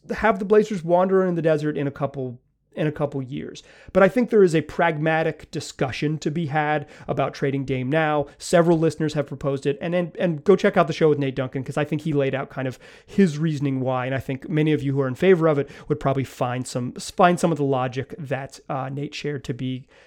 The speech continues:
I don't know, is comforting the right word, but at least, like, you, you could follow his line of thinking. All right, let's come back in the special delivery mailbag episode, answer more of your questions. But first, let's talk about bet online dot A G, the fastest and easiest way to bet on all your sports action.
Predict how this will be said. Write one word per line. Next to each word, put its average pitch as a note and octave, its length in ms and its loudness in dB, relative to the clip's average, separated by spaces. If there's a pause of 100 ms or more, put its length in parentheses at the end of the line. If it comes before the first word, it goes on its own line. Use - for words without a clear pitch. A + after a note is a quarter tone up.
(120)
I - 60 -6
don't - 180 -10
know, - 60 -20
is - 80 -18
comforting B3 460 4
the B3+ 60 4
right B3 200 6
word, B3 200 6
but G3 100 4
at G3 60 4
least, F3+ 280 0
like, D#3 240 4
you, F3 180 0
you F#3+ 160 6
could D#3+ 180 2
follow D#3+ 280 6
his D3 140 0
line C3 220 -6
of - 100 -16
thinking. - 340 -18 (300)
All G#3+ 80 8
right, A3 80 8
let's A#3+ 120 8
come C#4 200 4
back G3 280 2 (200)
in F3+ 80 2
the E3+ 60 2
special - 320 -2
delivery F3+ 340 0
mailbag D#3 400 0
episode, C#3+ 340 -2
answer D3 240 -4
more D3+ 340 4
of D3+ 160 -2
your D3+ 140 0
questions. - 880 -10 (220)
But G3+ 100 4
first, - 640 -2 (480)
let's - 80 -20
talk G3+ 140 -2
about G3 180 4
bet G3+ 140 4
online G3+ 240 2
dot G3 160 2
A F#3 100 2
G, G3+ 220 -4
the F3+ 80 -2
fastest E3+ 420 -4
and D#3+ 100 -6
easiest D3+ 300 -4
way C#3+ 140 0
to C#3 80 -4
bet C3+ 160 -4
on C3+ 80 -4
all C3+ 100 -6
your C3+ 100 -6
sports C#3+ 300 -6
action. F3 380 -2